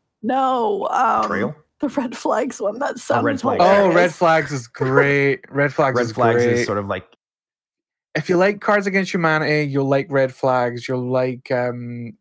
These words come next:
Speaker 3: uh,
Speaker 2: Uh,
Speaker 3: what's it called?
Speaker 2: Exploding
Speaker 3: What's, what's the one with the pictures we
Speaker 2: No,
Speaker 3: played?
Speaker 2: um, oh, oh, oh, oh, oh, um, um,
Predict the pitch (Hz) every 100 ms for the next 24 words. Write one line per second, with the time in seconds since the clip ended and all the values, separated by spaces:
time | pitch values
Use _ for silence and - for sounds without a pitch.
0 | _ _ - 123 120 120 117 117 110 _
1 | _ - 113 110 107 - 123 117 - 131
2 | 131 156 151 160 160 156 143 - - 156
3 | 135 131 117 131 120 113 107 101 95 92
4 | 90 _ _ _ _ - 120 95 110 95
5 | 104 98 90 101 92 95 90 104 101 98
6 | 92 87 - 101 92 90